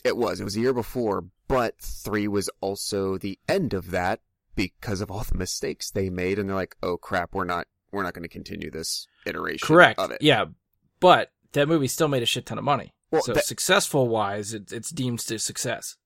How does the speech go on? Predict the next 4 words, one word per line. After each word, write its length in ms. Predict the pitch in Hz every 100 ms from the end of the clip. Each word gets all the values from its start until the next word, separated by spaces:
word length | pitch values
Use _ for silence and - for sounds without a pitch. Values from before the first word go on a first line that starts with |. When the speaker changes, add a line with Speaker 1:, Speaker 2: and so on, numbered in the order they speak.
| -
Speaker 1:
Well, 180 | 180 135
right, 360 | 135 120 90 - - _
but 220 | - 110 - _ _ _ _ _ _ _ -
it 140 | 160